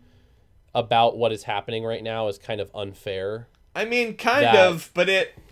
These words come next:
Speaker 2: but, like, eighty percent of America at the time was against the protesters. Like,
Speaker 1: Yeah, so that, the
Speaker 2: so,
Speaker 1: reason I
Speaker 2: so
Speaker 1: actually
Speaker 2: again, it's very much this revisionist history approach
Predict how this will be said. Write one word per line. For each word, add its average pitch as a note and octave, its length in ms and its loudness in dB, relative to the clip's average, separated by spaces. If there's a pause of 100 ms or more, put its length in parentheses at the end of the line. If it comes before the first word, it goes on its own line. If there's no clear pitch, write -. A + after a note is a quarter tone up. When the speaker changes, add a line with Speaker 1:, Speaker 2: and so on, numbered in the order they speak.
Speaker 2:
but, F#3 260 -2
like, F3+ 300 4 (100)
eighty B3 300 -2
percent F#3+ 560 -4
of D3 100 -4
America C#3 840 -2
at B2+ 200 -6
the B2+ 100 -8
time C3+ 680 -6 (240)
was C3 400 -8
against C3+ 800 -8
the A#2+ 80 -6
protesters. - 1300 -10 (1120)
Like, D#3+ 220 4
Speaker 1:
Yeah, - 180 8
so G#3+ 260 4
that, A3 260 4
the - 80 -6
Speaker 2:
so, G#3 280 10
Speaker 1:
reason D4+ 160 4
I C#4 60 4
Speaker 2:
so A3 220 10
Speaker 1:
actually G3 80 8
Speaker 2:
again, G#3+ 300 6
it's E3+ 180 -2
very G3+ 360 2
much F3 380 -4
this D#3+ 280 -2
revisionist C#3+ 920 -6
history C3 680 -6
approach - 920 -6